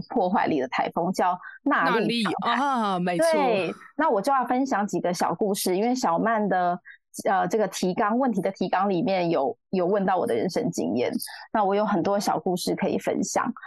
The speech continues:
Speaker 1: 呃，其中第一件事情就是纳利台风来了，所以铁道被淹了，<laughs> 捷运也被淹了，铁道被淹得更严重。为什么呢？因为铁道实际是一个常年失修、非常老旧的一个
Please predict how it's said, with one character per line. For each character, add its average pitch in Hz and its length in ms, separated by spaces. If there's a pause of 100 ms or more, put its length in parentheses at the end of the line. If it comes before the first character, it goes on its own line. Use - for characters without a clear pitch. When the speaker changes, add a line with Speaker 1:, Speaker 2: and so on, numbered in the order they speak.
(360)
Speaker 1:
呃， 196 500
其 254 160
中 320 240
第 302 140
一 294 40
件 285 160
事 277 140
情 185 180
就 196 200
是 190 340 (240)
纳 294 240
利 277 100
台 185 200
风 196 240
来 120 180
了， 135 240
所 226 240
以 233 320 (240)
铁 233 220
道 262 200
被 233 180
淹 190 360
了， - 300
<laughs> - 500
捷 262 160
运 359 180
也 202 120
被 202 180
淹 202 300
了， - 260
铁 196 180
道 285 160
被 269 180
淹 233 140
得 208 100
更 240 220
严 180 220
重。 185 220
为 220 100
什 220 140
么 226 100
呢？ - 160
因 247 100
为 269 120
铁 - 180
道 208 180
实 202 120
际 185 160
是 214 180
一 - 20
个 - 80
常 175 300
年 180 260 (160)
失 262 400
修、 226 400 (440)
非 294 100
常 240 160
老 190 240
旧 185 240
的 151 140
一 131 100
个 127 420